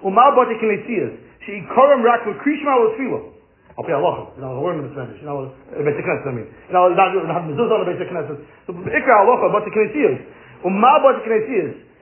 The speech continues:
She'ikarim rak l'krishma l'tfila. Utfila hu mitzvah d'Rabbanan. Ukrishma hu plikta, plikta b'shas, the right d'Rabbanan. And I see the Hem Shiach, like, so, okay, you do, uh, but in Yisrael, she is one harbor mitzvahs d'oraisa.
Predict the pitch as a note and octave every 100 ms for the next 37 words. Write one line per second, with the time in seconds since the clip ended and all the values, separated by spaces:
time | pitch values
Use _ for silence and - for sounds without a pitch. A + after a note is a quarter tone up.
0 | - F3+ C3 A#3+ C#4 A#3+ A#3+ A#3+ A3+ -
1 | B3+ B3+ A#3 G#3+ G3+ - A3+ C#3+ - -
2 | - - - C#4 C#4+ B3+ C#4 C#4 C4+ B3+
3 | B3+ A3+ A#3+ A3+ B3 G3+ A#2 - - G#3+
4 | - C#4+ D4+ D4+ D4 D4 C4 F#3 - C4+
5 | - B3 G#3 - E4+ B3+ G3 G#3+ D#3+ C3
6 | D#3+ E3 E3+ C#3+ D3+ C#3 B2 G2 - -
7 | - F#3+ F#3 D#3+ - - _ _ _ _
8 | _ _ - - C4 G#3 G#3 G3 - F#3+
9 | F3 F3 - - G3 F#3+ C4 B3+ G3 E3+
10 | - - - F3+ C#4 C#4 A#3 - A#3+ G3+
11 | G3+ B3 G3+ G#3 - B3 C#4+ C4 A#3+ C4
12 | A3+ E3+ G#3 G#3+ G#3+ -